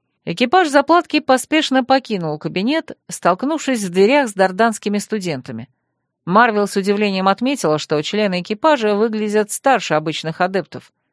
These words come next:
Хмурому капитану Стрелы она бы дала лет двадцать пять, не меньше.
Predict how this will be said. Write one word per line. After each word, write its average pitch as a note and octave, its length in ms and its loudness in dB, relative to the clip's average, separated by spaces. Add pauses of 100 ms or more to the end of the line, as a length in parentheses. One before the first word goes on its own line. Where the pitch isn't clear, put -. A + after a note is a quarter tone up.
(360)
Хмурому A#3 580 2
капитану A3 640 0
Стрелы B3 520 -2
она G3+ 280 2
бы G3+ 160 -2
дала G#3 560 2 (100)
лет A3 320 0
двадцать G#3+ 420 -2
пять, F3 280 0
не D#3+ 100 -6
меньше. E3+ 400 -6